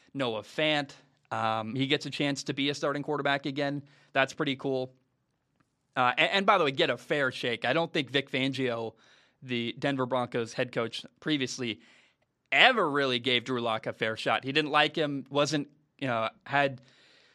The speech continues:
no desire to develop a young quarterback. And so Drew Lock gets to go somewhere where he might actually be given a real shot this time, and that's an exciting thought. Now, on top of getting Russell Wilson, apparently Denver is also gonna get a fourth-round pick.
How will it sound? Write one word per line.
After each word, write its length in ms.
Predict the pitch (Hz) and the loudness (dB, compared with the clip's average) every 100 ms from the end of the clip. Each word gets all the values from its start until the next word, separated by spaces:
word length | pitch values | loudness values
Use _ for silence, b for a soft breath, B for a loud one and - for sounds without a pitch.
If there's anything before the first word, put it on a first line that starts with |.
| b b _ | b b _
no 420 | 139 147 156 240 247 | -8 0 4 4 4
desire 580 | 208 139 147 156 139 | 2 4 6 6 2
to 120 | 127 143 | 0 -2
develop 360 | 131 127 120 | 2 2 0
a 40 | 127 | -4
young 200 | 117 113 | -4 -4
quarterback. 420 | 117 113 110 110 | -4 -4 -6 -6
And 100 | 135 | -2
so 120 | 156 | -2
Drew 160 | 175 190 | 0 2
Lock 240 | 170 160 | 2 2
gets 160 | 160 - | -4 -4
to 100 | 143 | -2
go 140 | 139 | -2
somewhere 360 | - 151 143 131 | -2 -2 0 0
where 300 | 127 120 110 | -2 -2 -6
he 160 | - | -4
might 260 | 156 143 143 | 0 2 2
actually 280 | 139 135 143 | 0 -2 -6
be 140 | 131 | -4
given 260 | 123 123 120 | -2 -2 -2
a 60 | |
real 180 | 117 120 | -6 -8
shot 320 | 120 123 - | -4 -2 -2
this 180 | 120 - | -6 -8
time, 280 | 127 113 110 | -4 -4 -6
and 180 | 107 - b b | -10 -16 b b
that's 160 | - 208 | -4 -2
an 80 | 185 | -2
exciting 360 | - 139 123 | 0 0 0
thought. 260 | 117 107 - _ _ _ _ _ _ | -2 -4 -6 _ _ _ _ _ _
Now, 160 | 175 170 | 0 2
on 160 | 190 185 | 2 2
top 300 | 240 339 285 | 2 2 0
of 100 | 165 | 0
getting 380 | 185 175 156 143 _ _ | -2 -2 -4 -10 _ _
Russell 540 | 151 147 131 143 127 | 0 0 0 -2 -2
Wilson, 640 | 135 147 143 156 131 123 120 b b b - | 0 -2 -2 -4 -4 -6 -10 b b b -8
apparently 440 | 143 185 233 185 | 2 2 2 0
Denver 400 | 139 156 156 147 | 2 0 0 0
is 180 | 143 135 | 0 0
also 300 | 131 - 143 | 0 0 -2
gonna 180 | 131 123 | -2 -2
get 220 | 127 - | -4 -4
a 240 | 131 120 113 | -6 -6 -8
fourth-round 540 | - 127 127 143 131 | -6 -4 -4 -4 -4
pick. 260 | 131 139 | -2 -4